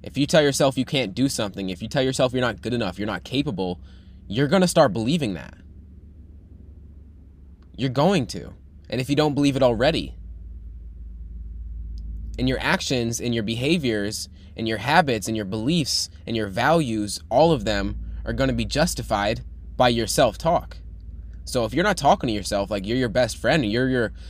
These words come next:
your number one supporter in your own life, you're never gonna create the life that you're looking to create. You're never gonna find that confidence that you're looking to obtain in your life if you're talking negatively on yourself. So change your self-talk.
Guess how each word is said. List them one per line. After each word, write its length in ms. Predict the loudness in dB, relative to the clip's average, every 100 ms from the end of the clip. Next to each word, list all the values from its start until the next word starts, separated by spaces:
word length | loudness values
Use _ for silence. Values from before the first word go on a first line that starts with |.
| -14 -14 -12
your 140 | -2 0
number 340 | 4 4 4
one 180 | 2 2
supporter 440 | -2 0 2 2
in 160 | 2 0
your 180 | 2 2
own 200 | 2 4
life, 420 | 4 2 -6 -18 -20 -20 -20 -20 -20 -20 -18 -14
you're 240 | 0 4
never 260 | 6 4 4
gonna 160 | 2
create 300 | 2 0 0
the 100 | 2
life 220 | 2 0
that 80 | -2
you're 120 | -4
looking 320 | -2 -2 -2 -4
to 60 |
create. 380 | -4 -4 -2 -2
You're 120 | 0
never 200 | 2 4
gonna 140 | 4 2
find 340 | 2 2 2
that 140 | 0 -2
confidence 500 | -2 -2 -2 -6 -4
that 80 |
you're 160 | -4 -4
looking 460 | -2 -2 -2 -4 -6 -14 -16 -16 -10
to 140 | 0 0
obtain 420 | 0 -2 2 2
in 100 | 2
your 100 | -2
life 300 | -4 -4 -6
if 140 | -6
you're 80 | -8
talking 440 | 0 0 2 -2 -2
negatively 520 | -2 -2 -4 -4 -8
on 120 | -10
yourself. 400 | -10 -10 -10 -10 -14 -16 -16 -16 -16 -16 -16 -12
So 140 | -6
change 280 | -4 0 0
your 80 | 2
self-talk. 640 | 2 2 2 0 0 -4